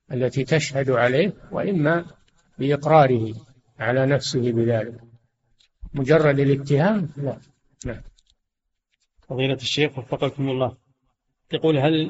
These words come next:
Speaker 2: يسقط الحد عن الساحر إن تاب؟
Speaker 1: لا، يقتل على كل حال. قتل عمر،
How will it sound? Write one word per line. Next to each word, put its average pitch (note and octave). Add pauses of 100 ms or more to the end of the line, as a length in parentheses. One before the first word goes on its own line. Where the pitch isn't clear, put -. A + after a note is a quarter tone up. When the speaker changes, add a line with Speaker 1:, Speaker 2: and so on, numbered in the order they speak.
Speaker 2:
يسقط D3
الحد C#3+
عن C3+
الساحر A#2+ (260)
إن C3
تاب؟ C3+ (300)
Speaker 1:
لا، D#3 (420)
يقتل D#3
على C3+
كل C#3+
حال. A2+ (680)
قتل D#3
عمر، C3+